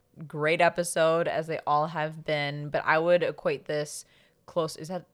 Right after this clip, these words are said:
is that the word? Every time I say that word, I'm like, "Is that the word? Equate?" Okay, I would equate this to,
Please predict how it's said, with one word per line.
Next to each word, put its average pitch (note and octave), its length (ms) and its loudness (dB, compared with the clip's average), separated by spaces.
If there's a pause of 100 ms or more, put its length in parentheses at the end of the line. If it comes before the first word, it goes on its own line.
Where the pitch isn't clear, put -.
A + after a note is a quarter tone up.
is F3+ 60 -12
that A#3 100 -10
the A#3+ 60 -6
word? E3+ 260 2
Every C4+ 160 4
time D4 160 -6
I A#3 40 -2
say G3 140 -4
that D#3+ 160 2
word, C3+ 160 -2
I'm C3+ 100 -4
like, C3+ 140 -8
"Is D#3+ 60 -6
that E3+ 140 -6
the E3 100 -6
word? D3 260 -4
Equate?" F3+ 420 -6 (280)
Okay, E3+ 240 -2 (100)
I F#3 80 6
would A#3+ 100 6
equate A#3+ 360 0
this G#3+ 280 -4
to, E3+ 600 -2